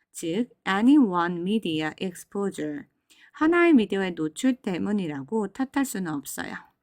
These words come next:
But, 하지만 instead, 대신에 gradually, 점차적으로 그것이 builds up, 쌓이게 되는 거죠. In a steady drip, drip, drip manner over time.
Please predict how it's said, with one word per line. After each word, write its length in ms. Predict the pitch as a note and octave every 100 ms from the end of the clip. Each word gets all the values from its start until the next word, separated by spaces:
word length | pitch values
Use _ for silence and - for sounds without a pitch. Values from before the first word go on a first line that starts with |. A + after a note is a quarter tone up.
| _
But, 360 | E3+ E3 E3+ D#3+
하지만 600 | - A#3+ D#4+ D4+ C#4+ C#4+ A3+
instead, 540 | F#3+ F#3+ - D3+ C3+
대신에 680 | - F#3+ - D#3 G#3+ F#3 D#3 - _ _ _ _
gradually, 880 | G#3 G3+ A3+ B3+ A#3+ F3+ D3 D3+ - _ _ _ _
점차적으로 880 | A3+ A3 A3+ D4+ D4+ C#4+ A#3 A3+ G#3+
그것이 600 | F3 D#3 D#3 A#3 B3+ A3+
builds 480 | G3 G#3+ A#3 A3+ E3+
up, 180 | D3+ - _
쌓이게 500 | - B3+ D4+ D#4 D4
되는 280 | G3 D#3+ F3
거죠. 360 | D#3 C3+ E3 - _ _ _ _ _ -
In 160 | G3+
a 80 | F#3
steady 720 | F#3 - G#3+ G#3+ G#3+ C4 C4+
drip, 440 | A#3 G3 A3 B3+ - _ _ _
drip, 400 | G3 F#3+ F#3 F3+ _
drip 460 | F#3+ F3 E3+ F3+ - -
manner 580 | F#3 G3 G#3+ D#3 D4 E3+
over 280 | G3 F#3+ G3+
time. 560 | G3 A3 G#3 D3 C#3+